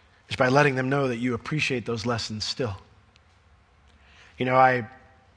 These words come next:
always make sure to put in my mom's Mother's Day cards something that she taught me. My mom always had her Bible open on the table. Always.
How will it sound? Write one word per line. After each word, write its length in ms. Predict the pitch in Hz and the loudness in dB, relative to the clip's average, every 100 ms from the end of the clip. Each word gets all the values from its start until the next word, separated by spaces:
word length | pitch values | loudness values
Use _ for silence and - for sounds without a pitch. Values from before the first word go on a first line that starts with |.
| _ _ _ - | _ _ _ -2
always 340 | 135 147 143 | 2 4 4
make 200 | 131 127 | 0 -2
sure 200 | - 139 | 0 0
to 100 | 120 | -2
put 280 | - 123 120 | -2 -4 -2
in 340 | 135 120 117 - - - | -2 -2 -2 -6 -14 -8
my 120 | 117 | -4
mom's 500 | 113 123 120 110 - - - - - - _ _ _ _ _ 135 | 0 0 0 -2 -4 -8 -20 -20 -20 -20 _ _ _ _ _ 0
Mother's 260 | 160 139 | 2 2
Day 120 | 123 | 0
cards 560 | 113 - 110 107 98 - - | -2 -2 -4 -4 -8 -12 -14
something 400 | - 127 101 113 | -8 -6 -4 -4
that 120 | 110 104 | -4 -2
she 200 | - 110 | -4 -4
taught 280 | 113 104 | -6 -8
me. 280 | 110 123 104 - _ _ _ _ _ _ _ _ _ _ _ _ _ | -4 -4 -6 -12 _ _ _ _ _ _ _ _ _ _ _ _ _
My 160 | 123 120 | -4 -2
mom 400 | 123 120 120 123 | 0 0 -2 -4
always 380 | - 131 127 120 | 2 4 4 0
had 160 | - 113 | -2 -4
her 80 | 113 | -2
Bible 360 | 117 117 113 110 | 0 0 -2 -4
open 240 | 110 110 | -6 -6
on 100 | 107 | -6
the 80 | 110 | -6
table. 420 | - 110 104 110 - - _ _ _ _ _ _ _ _ _ _ _ _ _ _ _ _ | -6 -6 -6 -12 -18 -20 _ _ _ _ _ _ _ _ _ _ _ _ _ _ _ _
Always. 560 | 135 135 113 107 - | 0 2 0 -4 -8